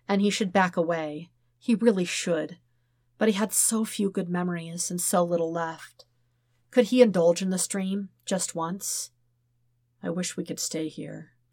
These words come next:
Zuko murmurs. Sokka tugs him closer,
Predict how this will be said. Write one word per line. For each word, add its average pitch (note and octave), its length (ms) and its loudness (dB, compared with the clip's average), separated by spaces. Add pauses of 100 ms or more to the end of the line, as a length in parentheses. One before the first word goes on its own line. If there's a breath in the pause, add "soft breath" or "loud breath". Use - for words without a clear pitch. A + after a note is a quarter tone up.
(260)
Zuko E3+ 340 -4
murmurs. D#3+ 760 -8 (760 soft breath)
Sokka A#3+ 340 4
tugs F3+ 280 -2
him E3+ 120 -6
closer, E3 600 -4